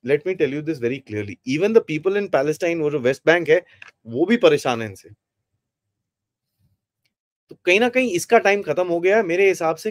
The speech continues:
कंप्लीट, कंप्लीट डिफरेंट एक लीडरशिप निकलनी पड़ेगी, तभी जाके कुछ सॉल्यूशन आ सकता है। Otherwise, I don't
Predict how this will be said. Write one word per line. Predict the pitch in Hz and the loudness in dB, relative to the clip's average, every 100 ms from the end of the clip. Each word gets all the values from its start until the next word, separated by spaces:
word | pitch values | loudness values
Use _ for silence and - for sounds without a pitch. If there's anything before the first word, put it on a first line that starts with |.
| - | -10
कंप्लीट, | 170 170 160 _ - 190 214 240 - _ _ - _ _ _ _ _ _ _ _ _ _ _ | -8 -8 -10 _ -14 -6 -4 -4 -6 _ _ -20 _ _ _ _ _ _ _ _ _ _ _
कंप्लीट | 185 180 - 233 254 170 | -6 -6 -8 -2 -2 2
डिफरेंट | 165 - 196 190 165 | 0 0 -6 -6 -6
एक | 165 127 | -6 -6
लीडरशिप | 127 139 151 165 | -8 -6 -6 -8
निकलनी | 131 120 120 147 | -8 -6 -6 -6
पड़ेगी, | 139 147 160 220 | -6 -6 -8 -12
तभी | _ - 160 220 | _ -4 -2 0
जाके | 180 165 175 | 2 2 -2
कुछ | 180 - | -8 -6
सॉल्यूशन | 127 123 131 127 | -4 -4 -4 -6
आ | 107 | -6
सकता | 107 107 | -6 -6
है। | 190 | -4
Otherwise, | 131 135 156 175 - | -2 -2 0 0 -2
I | 131 147 | -6 -8
don't | 107 120 160 | -8 -6 -6